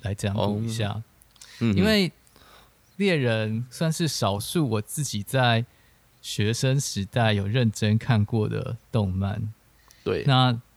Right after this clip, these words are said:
Speaker 1: 这个环境是什么呢？就是在高三准备要，准备指考之前啊，那时候就跟几个朋友，我们就跑去他在，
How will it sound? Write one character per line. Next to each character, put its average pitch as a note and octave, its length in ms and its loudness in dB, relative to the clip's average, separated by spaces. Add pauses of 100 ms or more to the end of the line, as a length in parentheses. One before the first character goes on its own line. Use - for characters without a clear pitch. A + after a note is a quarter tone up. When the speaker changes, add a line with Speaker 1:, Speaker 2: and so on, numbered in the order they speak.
Speaker 1:
这 - 140 -2
个 B2+ 340 4
环 A2 300 0
境 C#3 180 0
是 C#3+ 120 0
什 A2 180 -2
么 G2+ 160 0
呢？ G#2+ 540 0
就 D#3 120 -2
是 C#3+ 380 0
在 D3 220 0
高 C#3 200 0
三 D3 240 0
准 G2 220 -4
备 A2 80 0
要， C3 180 2 (720)
准 G#2 160 -2
备 C3+ 200 4
指 G#2 260 -4
考 G2 220 0
之 - 120 -10
前 G2+ 320 -2
啊， F#2+ 280 -4 (580)
那 D3 100 2
时 C3 120 -2
候 B2 380 2 (200)
就 C3 180 0
跟 A#2 540 2 (140)
几 - 120 -8
个 A2 140 0
朋 G2+ 260 2
友， G#2+ 180 2
我 A2+ 100 -4
们 G2 120 -4
就 B2+ 340 2 (340)
跑 F#2+ 200 -4
去 A#2+ 480 2 (440)
他 A#2 260 0
在， A2 680 2